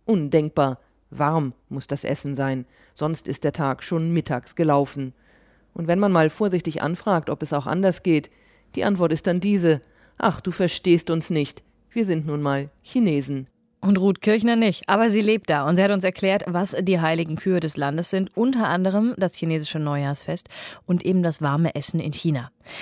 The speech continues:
Speaker 2: Per Vorderwülbecke, einer unserer anderen Korrespondenten der A R D, der wiederum lebt in Argentinien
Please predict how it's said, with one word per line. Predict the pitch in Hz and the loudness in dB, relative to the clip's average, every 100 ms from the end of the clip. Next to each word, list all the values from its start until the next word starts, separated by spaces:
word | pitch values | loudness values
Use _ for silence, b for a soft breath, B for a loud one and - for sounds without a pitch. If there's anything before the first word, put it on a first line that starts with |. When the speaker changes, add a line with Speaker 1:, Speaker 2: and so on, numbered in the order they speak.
| B B B | B B B
Speaker 2:
Per | 208 220 214 - | 0 2 2 -2
Vorderwülbecke, | - 233 302 277 160 151 139 127 214 262 277 _ - | -4 2 4 4 2 0 -2 -4 -4 -4 -6 _ -6
einer | 165 160 151 | -2 -2 -2
unserer | 151 151 139 | -4 -4 -2
anderen | 202 214 156 | 0 0 0
Korrespondenten | 147 143 - 139 135 143 175 | -2 -6 -6 -6 -4 -2 0
der | 160 - | 0 -2
A | 147 151 | -2 -2
R | 151 | 0
D, | 170 208 | -2 0
der | 202 190 233 | 0 2 2
wiederum | 269 214 180 190 202 | 4 2 2 2 2
lebt | 190 190 - | 0 0 0
in | 185 180 | -2 -2
Argentinien | 156 151 143 - 233 151 180 | -2 -2 -2 2 4 4 0